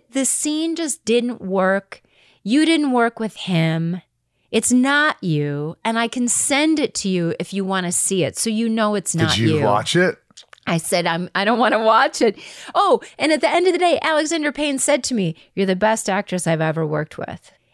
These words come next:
Speaker 1: And then we called him to say, my manager called him to say, "Well, then go to bat for her. It was your direction that got her fired." And he was like, "Hey, I'm out of it. I directed the pilot. I'm good."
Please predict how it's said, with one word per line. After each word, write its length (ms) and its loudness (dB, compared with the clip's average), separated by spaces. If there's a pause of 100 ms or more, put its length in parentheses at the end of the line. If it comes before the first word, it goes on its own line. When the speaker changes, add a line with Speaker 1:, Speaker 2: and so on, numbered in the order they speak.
(120)
Speaker 1:
And 320 4
then 360 4
we 120 4
called 400 0
him 140 0
to 100 0
say, 520 2
my 180 2
manager 400 0
called 280 0
him 60 -2
to 100 2
say, 180 2
"Well, 160 0
then 160 0
go 160 2
to 100 -2
bat 380 -2
for 160 0
her. 460 2 (380)
It 100 -2
was 180 0
your 180 4
direction 480 -2
that 140 -2
got 160 0
her 100 -4
fired." 280 2
And 100 -4
he 80 -4
was 160 -4
like, 180 -2
"Hey, 300 0
I'm 240 -2
out 180 0
of 80 -2
it. 160 -4
I 140 -4
directed 420 -4
the 60 -6
pilot. 720 -4 (680)
I'm 160 0
good." 380 -2